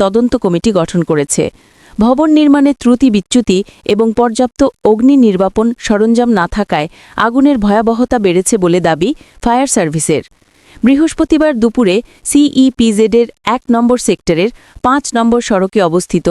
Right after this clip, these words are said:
অ্যাডামস ক্যাব অ্যান্ড টেক্সটাইল লিমিটেড এবং জিহং মেডিকেল কোম্পানি কারখানায় ভয়াবহ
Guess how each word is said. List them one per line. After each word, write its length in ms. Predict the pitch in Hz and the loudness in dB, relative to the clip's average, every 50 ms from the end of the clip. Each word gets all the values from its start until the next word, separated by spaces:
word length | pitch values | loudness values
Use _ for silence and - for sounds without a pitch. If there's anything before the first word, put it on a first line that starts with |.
| 196 240 - _ _ _ _ | -2 -2 -6 _ _ _ _
অ্যাডামস 420 | - 220 247 254 269 294 302 294 - | -4 -2 0 0 0 0 0 -2 -2
ক্যাব 240 | - 262 240 240 240 247 - _ _ _ _ | -2 0 0 0 -2 -6 -12 _ _ _ _
অ্যান্ড 260 | - 214 254 269 254 - - | -4 -2 -2 -2 -2 -2 -2
টেক্সটাইল 400 | 247 240 - - - 269 269 254 233 | -4 -2 -4 -2 -2 0 0 2 2
লিমিটেড 360 | 220 220 233 233 - 247 240 202 - _ _ | 2 2 2 2 2 0 0 -2 -6 _ _
এবং 200 | 190 190 208 214 226 - _ - - _ - | -2 0 0 -2 -2 -4 _ -20 -18 _ 0
জিহং 380 | 214 285 302 285 277 269 277 269 262 226 | 2 2 2 4 2 2 4 4 4 2
মেডিকেল 320 | 208 196 240 - 247 240 226 - | 2 0 -2 -2 -2 -4 -2 -2
কোম্পানি 340 | 208 202 190 - 202 214 208 | -4 -2 -2 -2 -2 -2 -2
কারখানায় 540 | - 180 160 160 - - 208 175 151 160 202 - _ _ _ _ _ - | -2 -4 -4 -4 -4 -4 -2 -2 -2 -2 -4 -8 _ _ _ _ _ -2
ভয়াবহ 360 | 233 247 277 277 262 277 262 | 0 0 2 2 0 0 0